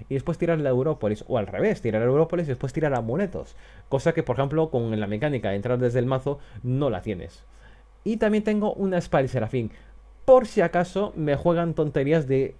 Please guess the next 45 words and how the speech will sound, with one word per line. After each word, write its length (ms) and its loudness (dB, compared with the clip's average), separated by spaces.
eh, 400 0
fra-, 240 0
de 240 -2
amuletos 800 0
o 200 4
alguna 320 0
cosa 260 -4
por 120 0
estilo 360 -2
que 100 0
me 100 0
moleste 280 0
demasiado. 400 0
Y 100 -4
por 200 -6
coste 260 0
seis, 320 -2
teniendo 260 0
en 60 0
cuenta 320 4
que 280 -2
es 280 0
Spell 180 -2
Serafín 400 0
o 240 2
el 100 -6
decreto 280 -2
de 80 2
Temis, 360 -2
mis 260 0
formas 320 2
de 60 2
limpieza 420 -2
brutales 380 0
de 80 -2
turno 280 -6
seis. 360 -6
Y 260 2
todo 120 6
lo 80 6
demás 240 2
ya 80 4
veis, 340 -6
guardianes, 520 0
guardianes, 520 2